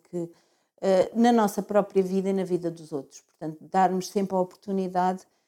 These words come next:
eh, de que a diferença nos, nos complementa. Às vezes não é agradável, às vezes, eh, confronta-nos com as nossas próprias incapacidades e,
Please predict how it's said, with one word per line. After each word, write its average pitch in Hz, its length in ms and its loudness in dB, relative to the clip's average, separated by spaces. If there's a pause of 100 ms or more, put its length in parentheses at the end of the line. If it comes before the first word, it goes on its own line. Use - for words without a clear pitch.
(240)
eh, 196 200 0
de 180 100 -4
que 220 220 4
a - 20 2
diferença 208 800 0
nos, 196 460 -4
nos 202 400 -2 (180)
complementa. 190 840 -2 (420)
Às 202 160 -2
vezes 196 240 0
não 196 140 -2
é 196 80 0
agradável, 175 720 -2
às 170 180 0
vezes, 185 460 -2 (300)
eh, 180 260 2
confronta-nos 214 840 0
com - 140 -4
as 196 80 -2
nossas 202 340 -6
próprias 185 520 -4
incapacidades 180 1000 -4
e, 170 160 -8